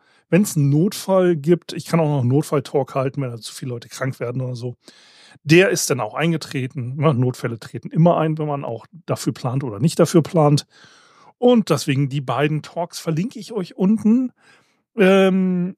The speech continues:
äh, beziehungsweise ich werd's so machen, ähm, ich werd sie als Audioversion auch rauswerfen. Ihr werdet sie jetzt vor der Folge finden. Ich werd das einfach so timen, <laughs> wenn's gut geht, ja.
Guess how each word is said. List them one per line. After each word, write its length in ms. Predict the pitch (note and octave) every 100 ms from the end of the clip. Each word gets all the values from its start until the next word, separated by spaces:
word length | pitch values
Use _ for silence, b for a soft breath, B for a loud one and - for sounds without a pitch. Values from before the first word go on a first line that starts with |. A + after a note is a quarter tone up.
| -
äh, 120 | C#3+
beziehungsweise 880 | C#3 - G#3 G3 G3 F#3 F3 F3
ich 160 | F3 -
werd's 160 | E3+ -
so 180 | D3+
machen, 440 | G3+ G#3 A#3 G#3+ G3+
ähm, 400 | D#3 F3 F3 F3 B B B
ich 180 | - C#3+
werd 160 | G3 A3
sie 140 | G3
als 360 | F#3+ D#3 - -
Audioversion 680 | F#3 G3+ F#3 D3 C#3 D#3+
auch 380 | E3+ B2+ F3+ -
rauswerfen. 640 | A#2 E3+ - G#2+ E2+ - _ _
Ihr 120 | E3
werdet 280 | D3+ A3 C4
sie 180 | - G#3+
jetzt 340 | G3+ G3+ -
vor 280 | - - C#4
der 120 | D4
Folge 360 | G3+ - F#3 C3+
finden. 340 | - A2 G#2 _ _ _ _ _
Ich 80 | -
werd 120 | D#3
das 140 | D3+
einfach 160 | D3 C3+
so 120 | C3+
timen, 540 | A#2+ D3+ D3+ G3 E3 A#2+
<laughs> 40 |
wenn's 240 | C#3+ A2
gut 200 | - C#3
geht, 200 | - E3+
ja. 220 | B2 G#2+